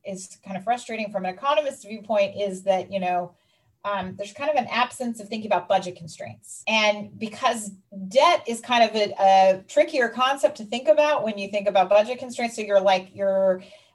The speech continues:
uh, what, what, what the federal government would do here is basically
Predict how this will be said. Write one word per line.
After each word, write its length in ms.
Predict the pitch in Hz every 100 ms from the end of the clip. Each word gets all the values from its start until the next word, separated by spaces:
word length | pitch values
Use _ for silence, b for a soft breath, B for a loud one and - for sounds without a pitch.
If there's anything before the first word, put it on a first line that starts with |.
| -
uh, 180 | 202 190
what, 280 | 190 208 -
what, 240 | 208 196
what 200 | - 196
the 100 | 190
federal 240 | 185 233 233
government 360 | 226 220 214
would 120 | 196 196
do 220 | 269 302
here 360 | 302 285 269 -
is 220 | 214 208
basically 840 | - 202 190 190 185 190 185 185